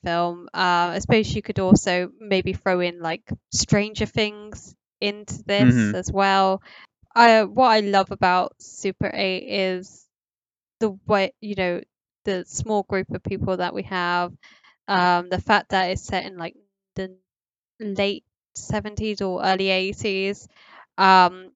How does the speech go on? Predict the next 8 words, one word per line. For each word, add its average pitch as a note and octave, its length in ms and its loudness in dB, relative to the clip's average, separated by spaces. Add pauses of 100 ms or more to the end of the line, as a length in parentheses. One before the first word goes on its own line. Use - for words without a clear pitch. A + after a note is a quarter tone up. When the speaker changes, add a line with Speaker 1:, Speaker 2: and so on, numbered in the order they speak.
(180)
Speaker 1:
and G#3+ 140 -6
you G#3 140 0
have G#3 340 0
that F#3 220 -4
sort F#3 200 -2
of F3+ 80 -12 (260)
small G3+ 440 2
towns F#3 1000 0